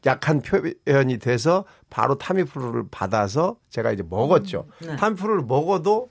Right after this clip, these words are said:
Speaker 1: 그 고열이 금방 떨어지질 않아요.
Speaker 2: 네, 네.
Speaker 1: 그래서 그날 제가 굉장히 고생을 하면서 강연을 안 할 수 없어서 강연을 했어요.
Speaker 2: 음흠.
Speaker 1: 그러면서 타미플루를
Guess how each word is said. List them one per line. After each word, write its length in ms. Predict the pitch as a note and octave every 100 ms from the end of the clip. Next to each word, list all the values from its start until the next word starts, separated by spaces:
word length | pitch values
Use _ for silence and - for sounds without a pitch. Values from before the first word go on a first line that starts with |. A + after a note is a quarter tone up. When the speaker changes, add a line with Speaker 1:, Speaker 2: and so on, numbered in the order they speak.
| _ _
Speaker 1:
그 160 | - E3+
고열이 340 | C#3+ E3 E3 D3+
금방 320 | C#3 C#3 A#2
떨어지질 440 | G#3 A3 A#2+ G2+
않아요. 400 | E2 F#3+ F3 D#3
Speaker 2:
네, 140 | D#3 A#2+
네. 140 | G#2 -
Speaker 1:
그래서 160 | F3
그날 300 | - F3 F#3+
제가 200 | D3+ D#3+
굉장히 340 | D#3+ D3 E3 -
고생을 400 | B2+ C3 E3+ D#3
하면서 460 | C#3+ B2 A#2+ F3 - - -
강연을 420 | - D3 F#3 F3+
안 220 | B2+ B2
할 140 | F3 G3
수 100 | F3
없어서 260 | C3+ D3+
강연을 400 | D3 C3 C3+ C#3 C#3
했어요. 460 | G3+ G#3 D3 F#2+ D3
Speaker 2:
음흠. 120 | C#3+ C3+ A#2+ -
Speaker 1:
그러면서 340 | E3 F3+ E3
타미플루를 720 | E3+ A3 G#3 F3 D#3+ E3+ F3